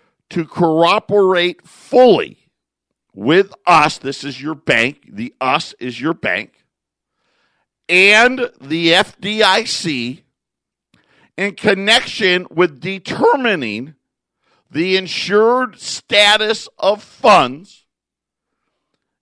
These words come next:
in such accounts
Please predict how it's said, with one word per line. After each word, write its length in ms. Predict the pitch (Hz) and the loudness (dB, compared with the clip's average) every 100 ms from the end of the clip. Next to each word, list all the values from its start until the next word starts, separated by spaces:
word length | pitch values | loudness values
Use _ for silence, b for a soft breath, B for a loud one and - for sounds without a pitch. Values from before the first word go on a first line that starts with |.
| _ _ _ _ | _ _ _ _
in 300 | 180 175 165 | -2 -2 -2
such 540 | - - 214 247 - - _ - | -8 0 2 2 0 -20 _ -4
accounts 920 | 196 - - 196 185 190 - - _ | -4 -4 -2 2 2 0 -4 -20 _